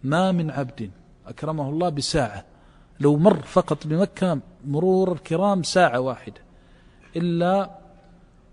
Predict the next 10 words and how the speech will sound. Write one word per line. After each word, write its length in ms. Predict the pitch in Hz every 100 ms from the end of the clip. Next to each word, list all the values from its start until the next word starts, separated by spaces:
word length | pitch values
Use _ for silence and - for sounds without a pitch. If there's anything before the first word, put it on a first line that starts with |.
| -
وسيحاسب 840 | 147 - 160 143 - 180 - 143
على 180 | 139 147
هذه 360 | 139 160 143 135
النعمة، 520 | 147 175 170 180 185 - - - - -
كيف 220 | 185 135
فرط 600 | 135 175 175 185 180 - - - - - -
في 280 | - 151 147
كرم 380 | - 196 180 165
الله 380 | 160 160 139
له 240 | 170 175